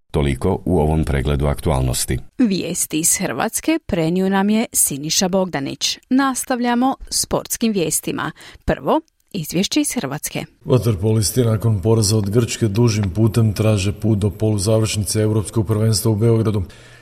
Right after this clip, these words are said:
Speaker 3: Hrvatski rukometaši teškom mukom do prve pobjede na Europskom rukometnom prvenstvu koje se igra u Danskoj, Švedskoj i Norveškoj. Hrvatski skijaši došli do bodova u natjecanju Svjetskog skijaškog kupa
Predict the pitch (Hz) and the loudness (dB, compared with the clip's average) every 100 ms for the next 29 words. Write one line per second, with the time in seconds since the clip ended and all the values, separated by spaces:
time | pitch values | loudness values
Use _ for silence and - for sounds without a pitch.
0 | - 151 131 - 113 104 113 107 117 117 | -8 -2 0 0 0 0 0 2 2 2
1 | 117 98 110 - 110 107 110 113 110 107 | 0 0 0 0 0 0 0 0 0 0
2 | 110 117 90 113 110 113 113 117 117 120 | 2 0 2 0 2 2 2 0 0 0
3 | 95 - 90 92 101 - 98 - 87 104 | 0 -4 -4 -2 -2 -2 -4 -4 -4 -2
4 | 104 110 98 104 117 98 110 113 113 98 | 0 0 -2 -2 0 0 0 2 2 2
5 | 117 107 110 92 117 113 - 117 117 113 | 2 0 -2 -2 0 0 0 2 2 2
6 | 110 - 95 - - - - - - 135 | 0 -2 -4 -6 -18 -20 -20 -10 -4 -2
7 | 107 104 - 120 123 127 117 110 107 113 | -2 -2 2 2 4 2 2 2 0 0
8 | 113 120 120 113 117 104 117 110 110 104 | 2 2 2 2 0 0 -2 0 0 0
9 | - 120 - 113 - - 117 98 - 98 | 2 0 2 -2 -2 0 0 0 -4 -4
10 | - 120 117 | -2 0 0